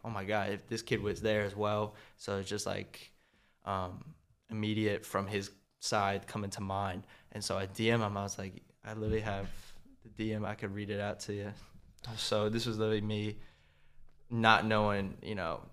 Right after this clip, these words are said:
the game of YouTube and what was going on in my life. So it was, I D M'd him the link to the video, and it said, I said,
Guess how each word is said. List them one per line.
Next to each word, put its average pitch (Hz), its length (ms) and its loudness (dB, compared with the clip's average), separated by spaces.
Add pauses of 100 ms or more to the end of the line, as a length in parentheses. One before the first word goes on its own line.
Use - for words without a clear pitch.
the 117 80 -6
game 107 240 2
of 101 60 -2
YouTube 98 380 -4
and 78 140 -6
what 82 160 -2
was 76 140 -4
going 82 300 -6
on 85 180 -4
in 82 60 -8
my 73 120 -6
life. 69 460 -10 (160)
So 90 480 -6
it 110 180 -2
was, 101 480 -6 (120)
I - 100 -12 (480)
D 107 160 -2
M'd 107 180 -2
him 98 480 -6
the 110 80 -2
link 107 440 -2 (140)
to - 100 -8
the 104 100 -4
video, 101 500 -2 (680)
and 110 140 -4
it 95 100 -4
said, 98 520 -4 (1040)
I 107 60 -10
said, 98 460 -4